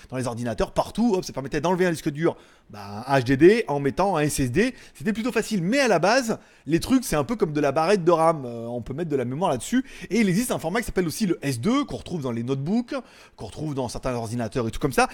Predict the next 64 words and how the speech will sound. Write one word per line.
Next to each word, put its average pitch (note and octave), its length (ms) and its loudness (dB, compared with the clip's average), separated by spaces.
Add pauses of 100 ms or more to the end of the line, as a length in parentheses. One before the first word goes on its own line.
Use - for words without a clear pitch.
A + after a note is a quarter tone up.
(120)
C'est A3 140 2
des G#3+ 80 6
petites G3 200 -2
barrettes E3 280 2
sur E3 100 -4
lesquelles A#3 200 -2
il F#3+ 80 -2
y - 20 0
a E3 40 2
de C#3+ 40 -2
la C#3 80 2
mémoire. C#3 440 2
Et B3 140 2
donc, G3 240 0
du D3 100 -6
coup, A#3+ 280 -2 (240)
cet A3 160 -4
appareil-là, G3 640 4
eh E3 100 6
ben, A3+ 240 4
c'est - 160 -2
simplement C#3 480 0
pour D#3+ 160 -6
mettre F3+ 160 0
de E3 60 0
la D3 100 4
barrette D3 260 -2
dedans. C#3 240 -6 (280)
Alors, F3+ 220 0 (360)
euh, E3+ 200 4
pff... - 180 -10 (560)
Qu'est-ce G3+ 200 -4
que G#3+ 100 -2
je - 40 -10
pourrais A3 200 4
vous F#3 120 0
dire F#3 200 0
de E3+ 80 0
plus ? - 340 -8 (140)
Que C3 80 -4
vous A#2 240 -6
allez A#2+ 120 -2
pouvoir G#2+ 220 -12
l'ouvrir A3+ 600 -6
ici, G3+ 480 -8 (260)
sans - 220 -10
perdre A2+ 200 -8
les A#2+ 80 -4
vis, D3+ 320 -8
bien A#2 180 -10
évidemment. A2 460 -10 (480)
Même A2 140 -8
si, - 120 -14
bon, G#2+ 200 -10
mais G2+ 80 -16
attends, G#2 180 -14
après, G2+ 160 -16
on G#2+ 80 -10
n'est G#2+ 100 -8
plus A2 140 -14
à G#2 60 -12
ça C#3 120 -12
près, G#2 260 -14
hein. G#2+ 240 -14